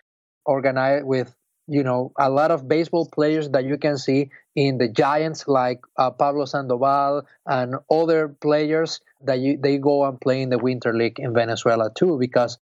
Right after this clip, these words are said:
you know, that's our hobby in Venezuela, baseball.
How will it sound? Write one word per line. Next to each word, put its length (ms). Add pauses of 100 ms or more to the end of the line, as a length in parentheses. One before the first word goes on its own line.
(200)
you 140
know, 320 (340)
that's 460
our 480 (520)
hobby 460
in 140
Venezuela, 500
baseball. 460